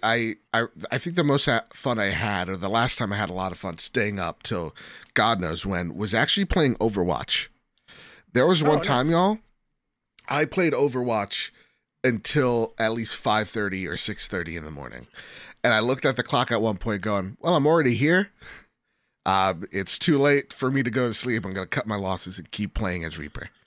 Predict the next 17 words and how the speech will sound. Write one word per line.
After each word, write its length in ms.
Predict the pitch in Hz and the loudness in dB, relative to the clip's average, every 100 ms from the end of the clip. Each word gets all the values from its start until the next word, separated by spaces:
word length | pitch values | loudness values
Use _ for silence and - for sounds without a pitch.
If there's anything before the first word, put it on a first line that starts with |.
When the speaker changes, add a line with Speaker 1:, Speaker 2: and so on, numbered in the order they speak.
| _ _ _ _ _ - | _ _ _ _ _ -6
Speaker 1:
So 160 | - | -2
that 240 | 107 131 143 | 2 4 4
was, 160 | 147 | 4
Speaker 2:
Yeah. 60 | 120 | 2
Speaker 1:
I 40 | |
think, 200 | 120 120 | 0 -4
the 120 | 113 107 | -2 0
last 400 | 110 107 - - | 2 2 0 -2
true 160 | 120 | -6
time, 240 | 104 117 101 | -2 -4 -2
and 80 | |
I 20 | 113 | -4
think 160 | 202 | -2
the 80 | 233 | 0
most 220 | 160 127 | 2 0
fun, 200 | - 117 | -2 -4
honestly, 480 | 90 87 87 - 76 | -4 -8 -8 -10 -12